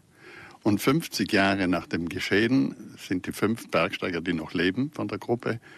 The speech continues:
zusammengekommen. Und der Inhalt ist ganz simpel. Wir stellen nur die Frage, ist dieser extreme Alpinismus,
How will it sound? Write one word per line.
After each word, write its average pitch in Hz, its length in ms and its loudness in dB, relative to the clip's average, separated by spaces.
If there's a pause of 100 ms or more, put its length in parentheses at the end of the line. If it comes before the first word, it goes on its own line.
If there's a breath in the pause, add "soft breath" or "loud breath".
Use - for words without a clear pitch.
(260 loud breath)
zusammengekommen. 117 960 2
Und 104 220 0
der 95 120 2
Inhalt 123 400 4
ist - 160 -4
ganz 104 220 0
simpel. 85 340 -2 (100)
Wir 92 120 0
stellen 98 320 2
nur 120 180 4
die 123 100 2
Frage, 92 580 0 (360 loud breath)
ist 107 220 0
dieser 107 480 2
extreme 107 600 2
Alpinismus, 117 580 0